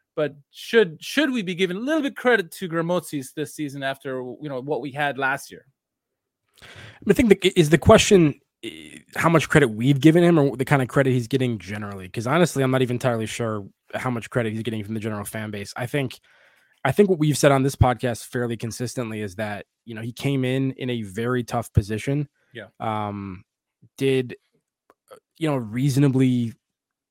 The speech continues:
Speaker 2: decent job, did, did fine. Uh, but there, there weren't that many points throughout,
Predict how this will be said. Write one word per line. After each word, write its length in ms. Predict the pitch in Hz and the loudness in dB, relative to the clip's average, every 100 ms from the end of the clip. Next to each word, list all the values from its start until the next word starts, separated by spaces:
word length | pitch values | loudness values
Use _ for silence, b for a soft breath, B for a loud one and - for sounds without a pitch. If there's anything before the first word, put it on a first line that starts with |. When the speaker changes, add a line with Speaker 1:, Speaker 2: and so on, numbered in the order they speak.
| _ _ _ | _ _ _
Speaker 2:
decent 360 | - 135 - 120 | -8 -6 -6 -8
job, 400 | 117 110 127 139 - _ _ | -6 -4 -4 -6 -12 _ _
did, 320 | 127 117 120 | -8 -8 -8
did 160 | 123 123 | -8 -8
fine. 540 | - 107 110 131 139 b b b b | -10 -8 -4 -4 -4 b b b b
Uh, 280 | - 120 117 | -4 -2 -2
but 280 | 110 120 117 | -4 -4 -4
there, 260 | 123 123 117 | -6 -4 -4
there 100 | 127 | -6
weren't 240 | 127 131 | -6 -6
that 140 | 127 123 | -6 -6
many 140 | 127 | -6
points 380 | 113 131 127 - | -6 -4 -4 -8
throughout, 440 | - 117 117 113 | -8 -4 -4 -4